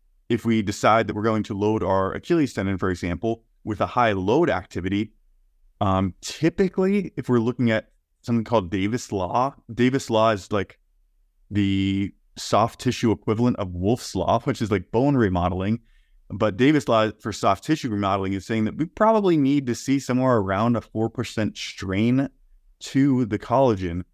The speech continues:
to actually have a meaningful enough load to reform the collagen matrix and initiate collagen synthesis. And this is in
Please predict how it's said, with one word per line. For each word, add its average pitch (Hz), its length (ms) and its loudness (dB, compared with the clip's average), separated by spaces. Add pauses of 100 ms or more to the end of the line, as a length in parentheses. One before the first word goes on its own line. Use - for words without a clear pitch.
(180)
to - 80 -4
actually 123 340 2
have 120 240 2
a 101 60 0
meaningful 117 420 0
enough 110 240 -2
load 98 380 -2
to 113 120 -4
reform 113 680 0
the 95 80 -2
collagen 101 420 0
matrix 107 520 0
and 95 200 -2
initiate 92 800 -2 (380)
collagen 98 440 2
synthesis. 95 720 -4 (720)
And 131 120 0
this 165 140 2
is 131 160 -2
in 113 360 0